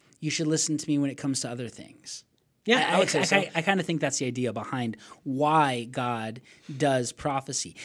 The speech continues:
Speaker 1: And it's a cool thing because he uses human history
Speaker 2: Yes.
Speaker 1: and events in the past to predict events in the future,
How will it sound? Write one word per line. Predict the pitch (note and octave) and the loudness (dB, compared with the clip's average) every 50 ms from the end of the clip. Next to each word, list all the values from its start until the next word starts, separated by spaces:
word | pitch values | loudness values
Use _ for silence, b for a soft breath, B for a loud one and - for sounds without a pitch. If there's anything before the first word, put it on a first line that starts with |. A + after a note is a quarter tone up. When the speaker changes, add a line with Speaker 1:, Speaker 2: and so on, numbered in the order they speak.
| B B - | B B 2
Speaker 1:
And | G#3 B3 | 2 4
it's | A3+ C4+ | 4 4
a | C4+ | 4
cool | - - F4 F4+ | 6 6 8 8
thing | F4 D4+ D4 B3 | 8 8 6 6
because | E3+ E3+ E3 - F3 D#3+ - | 6 4 0 0 0 0 0
he | G3 | 0
uses | F#3 E3+ F3 G#3+ B3+ B3 F#3 F3+ D3+ - - - | 0 0 2 4 4 4 4 2 0 0 -2 0
human | - G3+ A3 A3+ G3+ E3 | 2 2 4 4 2 2
history | - - F#3 F3 E3 - - - B2+ G#2 G#2+ C3+ F3+ - - - - | -2 -2 -2 -2 -2 -2 -4 -6 -6 -6 -4 -6 -6 -8 -10 -12 -4
Speaker 2:
Yes. | C#3+ D3+ C#3+ - - - - - | -2 -2 -2 -2 -4 -4 0 4
Speaker 1:
and | D#3+ D#3+ | 6 6
events | D3+ C3 E3+ G3 G#3+ G#3 - | 6 6 4 4 4 4 2
in | A3+ G3+ | 2 0
the | E3+ D3+ | 0 0
past | - - - G3+ E3+ C#3 A#2+ B2 C3+ D#3 D#3+ - - - b b b b b b b b _ | -2 -2 0 0 2 0 0 0 -2 -2 -2 -4 -6 -8 b b b b b b b b _
to | - - F#3 F#3 F3 E3 D#3+ D#3+ - - | 0 4 6 8 8 8 6 4 0 -2
predict | - F3 E3 D#3 - B3 A#3+ G#3 - - - | 0 0 0 4 6 6 6 6 4 0 -6
events | E3 D3 C3+ E3 E3+ F3+ F3+ - - - - | -6 -2 0 2 2 2 2 0 -2 -2 -2
in | - E3 D#3 | -2 0 0
the | D3+ D3 | 0 0
future, | D3+ - G#3+ A#3 B3 - - - B2 G#2+ G#2 A2 C#3 D#3+ | 0 2 4 4 4 4 2 -2 -2 -2 -2 -4 -4 -6